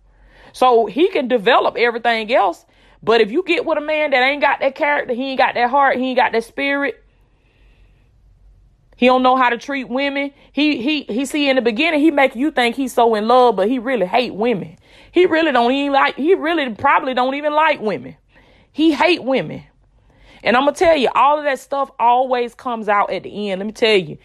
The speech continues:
the worst thing you wanna do, Queen, mess around, hook up with one of these men that have a personal vendetta against women. A lot of these men, they done been hurt by a woman that they really loved,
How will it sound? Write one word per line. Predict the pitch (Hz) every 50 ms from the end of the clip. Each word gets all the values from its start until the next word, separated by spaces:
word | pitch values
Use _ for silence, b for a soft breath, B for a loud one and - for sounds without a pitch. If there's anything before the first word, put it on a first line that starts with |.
| b b b
the | b -
worst | 156 175 214 247 269 - -
thing | 277 262 247 247 247
you | 220 262
wanna | 254 240 220 220 220
do, | 214 208 226 220 196
Queen, | - 220 185 175 160 151 151 139 - b b b b b b b
mess | b 151 160 185 214 226 -
around, | 233 233 220 202 175 165 156 156
hook | 165 214 226 220 240
up | 240 180
with | 135 208
one | 208 214 220 214
of | 214
these | 220 226 226 226
men | 220 208 196 185 165 151 147 147 147 143 - _ _ _ _ _ _ _ _ _ _ _ _ _ -
that | 156 175 175 165 147 135 120 - - _ _ _ _ _ _ _ _ _ _ _ _ _ _ _
have | - - 196 208 202 175 165 156
a | 147 143 135 170 _ _ _ _ -
personal | - - 262 269 262 - 254 233 220
vendetta | 208 185 214 208 202 185 208 202 180 170 147 -
against | - 156 151 - 175 170 165 -
women. | 156 170 175 160 147 139 - -
A | 156
lot | 175 240 302 - 359
of |
these | 302 294 269 254
men, | 247 247 269 277 269 254 220 190 180 - b b b b b b b b b -
they | - 220 254
done | 254 247 214
been | 220 220 202 185
hurt | 190 240 277 269 - - - 190
by | 226 220 214
a | 196 196
woman | 196 202 240 254 254 254 233 214 208 180 165
that | 175 - -
they | 180
really | 170 156 175 247 269 262 254
loved, | 247 247 247 262 262 254 254 254 240 233